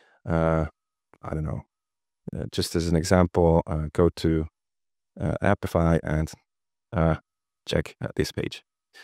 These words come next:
All right, just as an example. And then, uh, for example, I can, uh, go back there and then I can move it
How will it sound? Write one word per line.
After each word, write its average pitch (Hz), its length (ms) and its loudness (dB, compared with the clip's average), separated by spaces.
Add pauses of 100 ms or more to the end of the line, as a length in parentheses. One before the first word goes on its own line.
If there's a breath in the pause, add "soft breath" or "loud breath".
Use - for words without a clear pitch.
(140 loud breath)
All 82 60 -2
right, - 120 -4
just - 280 -8
as 90 140 -4
an 80 60 -2
example. 104 600 4 (3500 loud breath)
And 92 120 0
then, 90 120 2
uh, 87 60 2
for - 180 -4
example, 85 300 -2
I 82 60 0
can, 87 320 -4
uh, 78 320 -6
go 85 160 0
back 82 380 -4 (280)
there 113 260 8
and 95 140 2
then 92 100 2
I 90 100 2
can 87 300 -4
move 95 240 0
it 90 80 -4